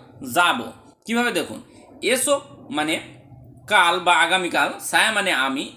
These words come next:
আকান পেরগি মানে যাব, পেরগি মানে যাওয়া, আর আকান পেরগি মানে যাব। আকান হচ্ছে একটা ভবিষ্যৎ টেন্স। তো যদি কোনো ভবিষ্যতের কথা মনে করেন, "যাবো, খাবো, দা-, ঘুমাবো",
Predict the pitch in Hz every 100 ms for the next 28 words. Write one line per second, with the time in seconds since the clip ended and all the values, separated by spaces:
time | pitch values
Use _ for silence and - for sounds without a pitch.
0 | - 190 - 277 277 240 185 139 127 127
1 | 214 170 139 120 104 - 151 165 190 220
2 | 220 190 139 127 170 - - - 123 -
3 | - 277 269 233 180 151 131 131 262 -
4 | - 120 151 147 127 113 - - - -
5 | 180 254 226 180 160 147 - 208 277 135
6 | 180 185 - 214 339 - - 139 120 117
7 | - - _ - 165 143 143 143 185 233
8 | 233 - 170 139 202 190 143 185 202 196
9 | 196 190 190 190 190 180 135 170 170 160
10 | 165 165 143 160 156 156 143 143 160 139
11 | 160 160 143 143 127 156 170 156 147 147